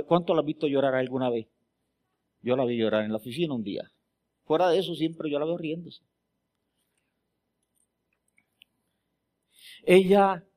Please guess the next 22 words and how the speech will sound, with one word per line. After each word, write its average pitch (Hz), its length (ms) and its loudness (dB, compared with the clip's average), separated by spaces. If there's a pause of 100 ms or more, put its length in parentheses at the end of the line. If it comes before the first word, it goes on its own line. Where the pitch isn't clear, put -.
(360)
quince 185 280 0
años 190 220 2
atrás, 180 260 -2
fue 180 120 -2
a - 20 2
la 180 60 -2
oficina 165 540 -6 (1300)
porque 131 280 -2
ella 160 160 4
había 170 280 4
creído 135 600 -2 (1400)
y 117 100 -6
estaba 135 280 0
esperando 143 680 -4 (360)
que 113 120 -8
Dios 135 180 -4
le 147 100 -4
iba 131 120 0
a 117 40 -2
dar 117 140 -6
un 120 100 -12
hijo. 104 300 -10